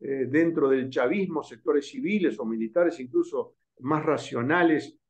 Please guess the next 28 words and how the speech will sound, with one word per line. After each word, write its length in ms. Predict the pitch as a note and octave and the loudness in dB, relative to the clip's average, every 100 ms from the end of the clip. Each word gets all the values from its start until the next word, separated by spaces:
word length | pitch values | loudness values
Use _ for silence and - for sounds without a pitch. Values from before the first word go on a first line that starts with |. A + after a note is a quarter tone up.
| _ | _
alejados 560 | B2+ C3 A#2+ E3 D#3+ C3 | -6 -2 -2 4 4 4
un 80 | B2 | 2
poco 220 | D#3 C3+ | -2 2
de 60 | C#3 | 2
esa 240 | C3+ - | 0 -4
prédica 440 | D#3 D3 C3+ C3+ | 2 4 2 -4
tan 200 | C3+ C#3+ | -6 -6
violentista, 640 | C#3 B2 A#2 A#2+ G#3+ G3 D3+ | -2 -2 -2 -4 -4 -2 -4
con 120 | B2+ | -4
los 160 | A#2+ | -6
cuales 420 | - E3 D#3 - _ _ _ | 0 2 2 0 _ _ _
sea 300 | - D3+ C#3 | 0 0 2
posible 380 | B2+ F3 D#3 | -2 2 2
llegar 240 | B2 B2+ D3 | 4 4 2
a 40 | |
algún 200 | C3 C3 | 2 -2
tipo 280 | B2+ D3+ C3 | -6 -4 -2
de 60 | A#2+ | -2
acuerdo 480 | A#2 D#3+ E3 C#3 - | 4 4 6 4 2
en 140 | A#2+ | -2
aras 220 | C#3 C#3 | 0 0
de 60 | B2+ | -2
una 140 | C3 | -6
transición 480 | C3 A#2+ - - C3 | -10 -14 -14 -6 -6
más 140 | A#2+ A#2+ | -6 -10
o 40 | |
menos 200 | A#2+ A2+ | -12 -12
pacífica. 600 | A#2 - F#3+ F3+ - - | -16 -18 -20 -16 -18 -18